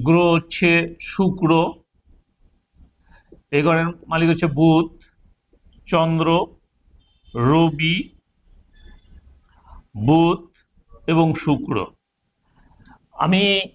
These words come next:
এভাবে গ্রহগুলি লিখে নেওয়ার কারণ হচ্ছে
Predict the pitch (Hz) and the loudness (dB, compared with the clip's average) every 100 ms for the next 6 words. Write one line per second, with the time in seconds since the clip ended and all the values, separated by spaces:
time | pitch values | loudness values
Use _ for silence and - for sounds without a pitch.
0 | _ _ _ _ _ _ _ _ - _ | _ _ _ _ _ _ _ _ -20 _
1 | _ _ _ _ _ _ _ _ - _ | _ _ _ _ _ _ _ _ -20 _
2 | _ - 165 185 185 170 175 190 185 196 | _ 0 4 4 4 2 4 4 4 -2
3 | 180 170 190 185 190 190 165 156 190 196 | -2 -2 0 4 4 4 4 4 2 -2
4 | - 175 | -2 -2